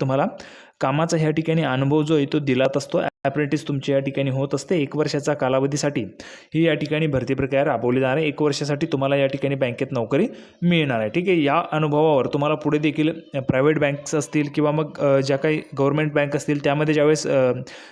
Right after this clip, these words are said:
जाहिरात येते त्यावेळेस देखील तुम्ही तो अनुभव त्या ठिकाणी सांगू शकतात किंवा मग तुम्हाला या ठिकाणी अनुभव देखील त्या ठिकाणी मिळत असतो. तर बघा, वयाची अट काय, वीस ते अठ्ठावीस वर्षापर्यंतची वयाची अट या ठिकाणी तुम्हाला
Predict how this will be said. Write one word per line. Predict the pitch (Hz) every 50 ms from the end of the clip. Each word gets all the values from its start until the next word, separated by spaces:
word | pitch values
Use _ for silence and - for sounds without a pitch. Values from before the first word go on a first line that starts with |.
| - - 143
जाहिरात | 147 131 139 165 180 180 165
येते | 165 135 139 123
त्यावेळेस | 120 139 143 151 156 151
देखील | 147 156 135 151 151 151
तुम्ही | - 147 156 151
तो | 143 156 156
अनुभव | - - 147 143 143 143 143
त्या | 143 143 139
ठिकाणी | 135 143 139 139 139 143
सांगू | 139 143 123 127 139
शकतात | 151 - 156 143 - 147 - -
किंवा | - 147 143 147
मग | 147 147 - -
तुम्हाला | 143 139 143 147
या | 147 143 139
ठिकाणी | 135 139 - 139 135 143
अनुभव | 131 123 127 127 135 139 147
देखील | 143 147 143 151 147 139
त्या | 143 131
ठिकाणी | 131 139 131 135 135 160
मिळत | 156 156 151 139 -
असतो. | 120 - - - 104 95 - - _ _ _ _ _ _ _ _ _ _ - - -
तर | 165
बघा, | 170 175 190
वयाची | 185 175 165 165 170 170 185
अट | 180 185
काय, | - 175 175 185 185 - - - - - -
वीस | 151 151 180 175 - -
ते | 180
अठ्ठावीस | 175 175 170 165 165 165 160 156
वर्षापर्यंतची | 160 151 143 160 143 147 147 135 151 139 -
वयाची | 147 143 131 131 127 135 139
अट | 135 139
या | 135 127 135 135 131
ठिकाणी | 127 135 - 135 131 127
तुम्हाला | - 120 123 131